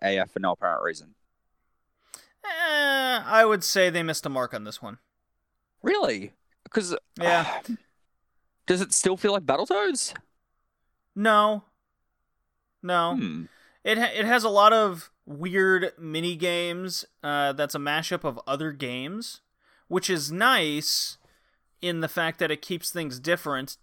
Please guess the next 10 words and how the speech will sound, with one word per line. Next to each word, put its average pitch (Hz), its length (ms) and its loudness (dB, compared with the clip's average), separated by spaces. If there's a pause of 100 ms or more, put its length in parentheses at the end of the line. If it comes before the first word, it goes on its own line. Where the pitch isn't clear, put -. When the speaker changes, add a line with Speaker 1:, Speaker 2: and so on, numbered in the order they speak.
(120)
Speaker 2:
Kinda 214 200 0
takes 208 240 -2
too 214 140 -2
long 202 260 2
to 175 60 -4
get 175 220 -2
there, 208 180 0
personally. 220 640 -6 (720)
I 170 100 -2
think 175 400 -4